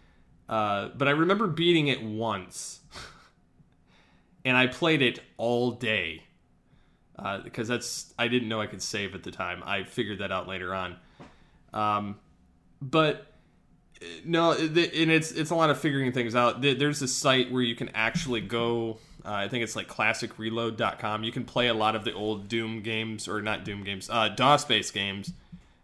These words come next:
Uh, and, and even some that aren't dos-based, you could play them on that website. And it, it basically emulates it in, like, a Flash player type setup somehow,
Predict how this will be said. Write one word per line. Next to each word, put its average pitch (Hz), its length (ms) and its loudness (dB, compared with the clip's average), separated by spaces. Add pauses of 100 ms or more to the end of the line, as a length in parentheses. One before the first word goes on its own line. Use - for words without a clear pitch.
(160)
Uh, 101 380 -2
and, 156 180 0
and 185 160 4
even 262 220 2
some 180 220 4
that 143 120 4
aren't 123 280 -2
dos-based, 104 760 0
you 131 120 0
could 135 180 -2
play 143 200 4
them 127 200 2
on 117 300 0
that 110 180 0
website. 107 540 0 (1200)
And 131 160 2
it, 127 180 2
it 123 140 2
basically 127 400 2
emulates 117 480 0
it 101 100 -4
in, 110 220 -6
like, 101 160 -4
a 98 80 -12
Flash 110 420 -2
player 104 380 -4
type - 260 -8
setup 104 320 -2
somehow, 123 480 -2